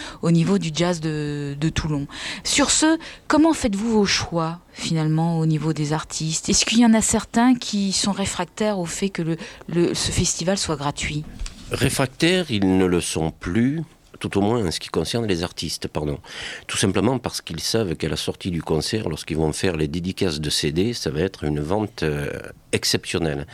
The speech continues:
Speaker 2: Et on peut dire que quasiment ce sont les plus grosses ventes en France qui se font, euh, aux issues de concerts.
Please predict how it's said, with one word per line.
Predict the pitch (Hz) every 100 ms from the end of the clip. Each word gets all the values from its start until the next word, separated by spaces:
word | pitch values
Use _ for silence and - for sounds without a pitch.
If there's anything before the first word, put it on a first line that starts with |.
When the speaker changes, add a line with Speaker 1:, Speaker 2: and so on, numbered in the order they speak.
| - - -
Speaker 2:
Et | 87
on | 78
peut | 78
dire | 95 110
que | -
quasiment | - 76 73 82 107
ce | -
sont |
les | 71
plus | - 104
grosses | 107 -
ventes | - 92 85
en | 71
France | - 107 117 -
qui | -
se | -
font, | - 104 127 127 -
euh, | 76 - -
aux | - 85
issues | 82 87 - 120
de | 87
concerts. | 73 73 71 - -